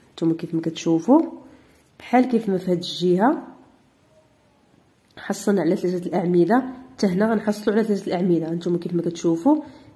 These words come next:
دابا راه نفس الخدمة اللي خدمنا بها هاد الكوزة الأولى غنعاودو نكرروها هنا الفوق. دابا انا حليت تاني هاد الكوزة كيف كتشوفوا حليتها، راه كيكونوا فيها في الجناب هنا كيف كتشوفوا ربعة الفراغات، واحد، جوج، ثلاثة، ربعة. دائما غتبقاو تحصلوا على ربعة الفراغات.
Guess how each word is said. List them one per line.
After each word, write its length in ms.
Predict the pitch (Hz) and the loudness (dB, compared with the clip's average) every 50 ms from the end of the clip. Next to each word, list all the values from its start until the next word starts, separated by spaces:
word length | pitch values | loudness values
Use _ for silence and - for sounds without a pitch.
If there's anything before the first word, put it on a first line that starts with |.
| - - | -18 -2
دابا 320 | 175 190 185 170 196 220 208 | 0 0 2 4 4 4 4
راه 120 | 190 180 | 4 4
نفس 300 | 185 220 254 254 - 226 | 4 2 2 2 -2 -4
الخدمة 540 | 214 - 214 175 175 190 202 254 311 - - - - - - - _ _ _ - _ _ _ 185 | -2 -2 -2 0 2 2 2 2 2 0 -4 -10 -18 -20 -20 -20 _ _ _ -20 _ _ _ 0
اللي 160 | 185 202 202 | 2 2 2
خدمنا 380 | 196 - 185 208 202 202 185 | 2 2 0 2 4 4 4
بها 280 | 175 175 180 180 185 180 | 6 6 6 4 4 2
هاد 100 | 202 196 | 0 0
الكوزة 320 | 196 170 190 190 175 196 | 0 0 0 0 2 2
الأولى 480 | 185 180 175 175 165 175 202 247 294 - - - - - - - - _ 175 | 0 2 2 2 2 4 4 2 2 0 -4 -10 -16 -20 -20 -20 -10 _ -2
غنعاودو 400 | 185 180 175 175 226 247 247 240 | 0 0 2 4 4 4 4 4
نكرروها 560 | 220 226 - 196 180 165 180 175 185 180 185 | 2 2 0 -2 2 4 4 4 4 2 2
هنا 140 | 190 180 175 | 2 2 2
الفوق. 320 | 175 175 - 262 262 262 | 2 4 4 4 4 4
دابا 200 | 254 185 170 180 | 2 2 4 4
انا 220 | 185 185 175 180 180 | 4 4 2 2 0
حليت 400 | - - 180 190 226 233 226 - | -2 -4 -2 0 -2 -2 2 2
تاني 200 | 208 196 190 180 | 4 4 4 4
هاد 80 | 170 | 2
الكوزة 520 | 175 156 175 170 170 165 175 233 269 262 - | 0 0 0 0 0 2 2 2 0 0 -4
كيف 120 | - 175 - | -8 -6 -6
كتشوفوا 400 | - 175 - - 165 165 175 - | -8 -8 -4 -6 -6 -6 -6 -6
حليتها، 640 | - 175 165 160 165 165 165 196 220 269 - - - - - - - - | -6 -2 0 2 2 2 2 2 0 0 0 -4 -10 -18 -20 -18 -4 -4
راه 60 | 185 | -4
كيكونوا 360 | 190 - 208 - - 185 185 175 | -2 -2 -4 0 2 2 2 2
فيها 160 | 185 185 175 | 2 2 2
في 80 | 175 | 2
الجناب 400 | 185 165 156 151 165 175 170 160 | 0 -4 -4 0 2 2 2 2
هنا 140 | 156 165 180 | 2 -2 -4
كيف 140 | 180 - - | -4 -6 -6
كتشوفوا 440 | - 180 175 - 180 175 175 247 - | -6 -6 -4 -2 -2 0 2 2 2
ربعة 140 | - 175 208 | 2 2 0
الفراغات، 640 | 214 - - 208 190 180 160 147 143 151 156 - | 0 0 2 2 4 4 2 2 0 -2 -2 2
واحد، 240 | 175 175 175 170 170 | 2 2 2 0 -2
جوج، 260 | 151 170 180 180 180 | -2 -2 -2 -2 -2
ثلاثة، 280 | - 185 190 185 226 220 | 0 0 0 2 2 2
ربعة. 220 | 190 160 151 147 - - - - - - _ _ - | 2 0 -4 -6 -8 -10 -16 -20 -20 -20 _ _ 2
دائما 460 | 175 190 208 208 - 202 196 233 269 | 4 6 6 6 6 6 6 6 6
غتبقاو 320 | 262 214 208 - - 220 | 6 4 2 2 2 0
تحصلوا 460 | 208 - - 202 196 - - 262 247 226 | 0 2 0 -2 -2 0 2 4 4 6
على 180 | 233 220 190 | 6 4 4
ربعة 100 | 170 196 | 2 0
الفراغات. 680 | 190 - - - 196 185 185 175 160 165 165 165 165 | -2 -2 0 2 2 4 4 4 4 4 2 0 0